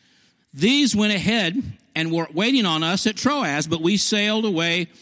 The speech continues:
from Philippi after the days of unleavened bread. In five days we came into Troas, where we stayed for seven days. And then what happens is, this Tychius, this is a man who leaves his home. He's probably a recent convert. He leaves his home, he leaves his family, he leaves his job,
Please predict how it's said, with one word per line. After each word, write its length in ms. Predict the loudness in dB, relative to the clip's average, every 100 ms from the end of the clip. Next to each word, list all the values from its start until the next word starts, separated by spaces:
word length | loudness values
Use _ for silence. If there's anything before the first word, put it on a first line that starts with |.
| -20 _ -8
from 140 | -6
Philippi 360 | -2 0 0 0
after 480 | 0 0 -2 -2 -4
the 120 | -2
days 280 | -2 0 -2
of 60 |
unleavened 400 | -2 -2 -2 -2
bread. 280 | -2 -2 0
In 100 | -2
five 300 | -2 -2 -2
days 260 | -2 -2 -2
we 80 |
came 240 | -2 -2 -2
into 120 | -2
Troas, 460 | -2 -2 0 -2 -2
where 80 |
we 80 | -2
stayed 260 | -2 -2 -4
for 80 | -4
seven 280 | -2 -2
days. 260 | 0 0 0
And 140 | 2
then 180 | 4 4
what 140 | 2 2
happens 340 | 0 0 0
is, 160 | 0 -2 -12 -20 -20 -20 -8
this 160 | -4 -2
Tychius, 460 | -2 0 0 -2 -6 _ _ -20 -20 -6
this 160 | -4 -2
is 80 | -2
a 60 |
man 240 | 0 2 4
who 100 | 4
leaves 480 | 4 4 4 0
his 200 | -2 -2
home. 680 | -6 -6 -2 0 2 2 0 -4 -4
He's 160 | -4 -2
probably 380 | -4 -2 0
a 80 | 0
recent 400 | 2 0 0 -6
convert. 520 | -6 -4 -4 -4 -6 -10 _ _ _ _ _ _ _ _ _ _
He 140 | 0 2
leaves 280 | 2 2
his 140 | 0 0
home, 340 | 0 0 2
he 80 | 0
leaves 280 | 0 -2 -2
his 120 | -4
family, 400 | -2 -2 0 2
he 120 | 2
leaves 260 | 2 0 0
his 180 | -2 -2
job, 640 | -4 -2 -2 -2 -2